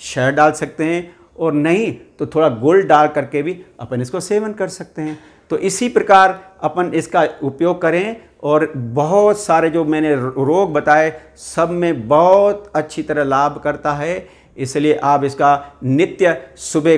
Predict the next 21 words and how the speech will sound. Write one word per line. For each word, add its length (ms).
खाली 340
पेट 400
दवा 300
के 160
रूप 160
में 100
लीजिए 720
या 200
रात 360
को 140
सोते 360
समय 460
जब 240
थोड़ा 160
पेट 260
खाली 180
रहे 160
तब 160
ले 100
सकते 300
हैं। 240